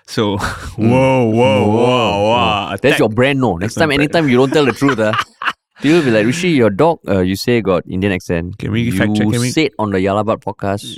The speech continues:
Speaker 1: Yeah.
Speaker 2: you became a comedian to tell the truth."
Speaker 1: Yeah, so we've, uh, we've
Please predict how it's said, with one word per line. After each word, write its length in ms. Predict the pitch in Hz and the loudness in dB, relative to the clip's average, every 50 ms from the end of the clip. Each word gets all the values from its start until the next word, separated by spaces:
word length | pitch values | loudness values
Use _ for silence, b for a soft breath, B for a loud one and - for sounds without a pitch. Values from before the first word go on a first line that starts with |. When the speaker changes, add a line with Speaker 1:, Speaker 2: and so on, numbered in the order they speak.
| - - | -16 -10
Speaker 1:
Yeah. 180 | 117 135 - - | -8 -8 -6 -6
Speaker 2:
you 100 | - 90 | -6 -6
became 260 | 85 87 - 113 101 | -6 -4 -4 -4 -4
a 40 | 95 | -4
comedian 360 | - 92 87 90 92 95 95 | -6 -6 -4 -4 -2 -4 -4
to 80 | 85 85 | -4 -6
tell 180 | - - 85 85 | -6 -6 -6 -6
the 80 | 80 | -8
truth." 240 | - - - 78 - _ _ | -10 -12 -12 -12 -12 _ _
Speaker 1:
Yeah, 220 | - 101 - - - | -8 -8 -6 -8 -10
so 180 | - - - 139 | -12 -6 -4 -2
we've, 260 | 123 120 113 104 - | -2 -2 -2 -2 -2
uh, 280 | 110 110 107 104 104 104 | -2 0 0 0 -2 -2
we've 260 | 101 101 107 107 - | -4 -4 -6 -6 -8